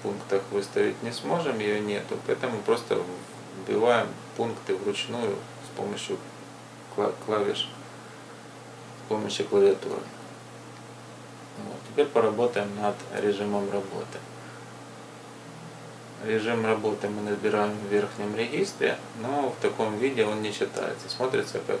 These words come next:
каша. Поэтому мы его чуть-чуть обработаем для большей читабельности и для лучшего внешнего вида. Выделяем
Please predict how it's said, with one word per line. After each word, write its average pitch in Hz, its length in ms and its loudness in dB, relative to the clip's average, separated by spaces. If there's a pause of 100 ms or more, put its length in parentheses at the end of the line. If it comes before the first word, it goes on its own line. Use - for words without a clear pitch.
(100)
каша. - 340 -4
Поэтому 120 380 2
мы 110 140 2
его 107 180 2
чуть-чуть 107 400 -2
обработаем 113 640 4 (640)
для 104 200 4
большей 101 380 4
читабельности 110 840 2 (140)
и 101 320 -4 (100)
для 98 240 -2 (460)
лучшего 98 480 0 (280)
внешнего 101 440 -4 (180)
вида. - 220 -10 (1200)
Выделяем 98 640 0